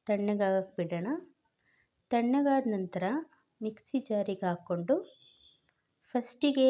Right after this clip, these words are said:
ನೀರು ಹಾಕ್ಕೊಳ್ತೀರ, ರುಚಿಗೆ ತಕ್ಕಷ್ಟು ಉಪ್ಪು ಹಾಕ್ಕೊಂಡು ಮೊದಲು ಪೌಡ್ರ್ ರೀತಿ ಮಾಡ್ಕೋಬೇಕು. ನೋಡಿ, ಈ ರೀತಿ ನಾವು ಸ್ಟೋರೇಜ್ ಮಾಡ್ಕೊಳ್ಳೋದಾದ್ರೆ ನೀರು ಹಾಕ್ಕೊಳ್ದಿರ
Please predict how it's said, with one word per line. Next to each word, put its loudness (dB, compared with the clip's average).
ನೀರು 2
ಹಾಕ್ಕೊಳ್ತೀರ, -2
ರುಚಿಗೆ -2
ತಕ್ಕಷ್ಟು -8
ಉಪ್ಪು -14
ಹಾಕ್ಕೊಂಡು -4
ಮೊದಲು -4
ಪೌಡ್ರ್ 6
ರೀತಿ -4
ಮಾಡ್ಕೋಬೇಕು. -2
ನೋಡಿ, -6
ಈ -6
ರೀತಿ -6
ನಾವು -2
ಸ್ಟೋರೇಜ್ 6
ಮಾಡ್ಕೊಳ್ಳೋದಾದ್ರೆ 0
ನೀರು 2
ಹಾಕ್ಕೊಳ್ದಿರ 0